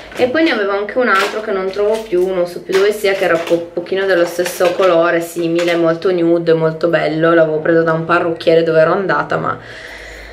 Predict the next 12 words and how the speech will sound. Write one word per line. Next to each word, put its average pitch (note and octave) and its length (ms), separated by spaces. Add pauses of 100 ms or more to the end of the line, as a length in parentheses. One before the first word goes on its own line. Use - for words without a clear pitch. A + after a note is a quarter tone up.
(240)
dovrei A#3 280
cercarvelo, G3+ 680
adesso F3 440
è E3 180
un D#3+ 140
po' D#3+ 100
un D#3 240
casino. D4+ 760 (1120)
E, F#3 1000
mm, F3+ 720
che A3 140
altro? E3 600